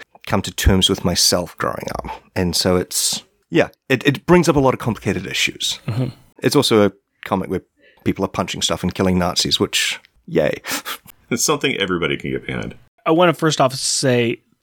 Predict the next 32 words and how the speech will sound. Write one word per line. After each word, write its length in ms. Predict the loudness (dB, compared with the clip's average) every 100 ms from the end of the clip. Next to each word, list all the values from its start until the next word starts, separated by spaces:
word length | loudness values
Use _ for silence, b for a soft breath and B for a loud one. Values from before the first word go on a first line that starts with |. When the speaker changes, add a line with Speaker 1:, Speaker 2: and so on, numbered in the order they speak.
| _
Speaker 2:
thank 260 | 0 0 2
you 100 | 2
very 200 | 4 4
much 200 | 4 0
for 140 | -4
sharing 460 | -2 -2 0 0 0
that 180 | 0 -2
with 160 | -2
us. 400 | 0 0 0 -2 -6 -14 -12
I 100 | -12
appreciate 640 | -8 0 2 2 0 0
it. 200 | -4 -12 _ b b b
And 400 | -8 -4 -4 -6 -8 -18 -4
thank 260 | 0 2
you 80 | 2
for 100 | 2
being 220 | 2 -2
honest 600 | -2 -2 0 0 -2 -4 -8
about 400 | -6 -4 -4 -6 _ _ -18 -8
how 340 | -6 0 0
this 220 | 0 -2
comic 460 | -4 -4 -6 -6 -10 -20 _ -20
affected 520 | -12 -6 -6 -4 -4
you 300 | 0 2 0 b b
and 140 | -6
how 640 | -6 -2 2 4 4 2 -2 -10 _ -4
you 240 | 0 0
saw 340 | 2 2 4 4
the 140 | 0
message 480 | -2 0 0 0 -2
that 140 | -4
was 160 | -4 -8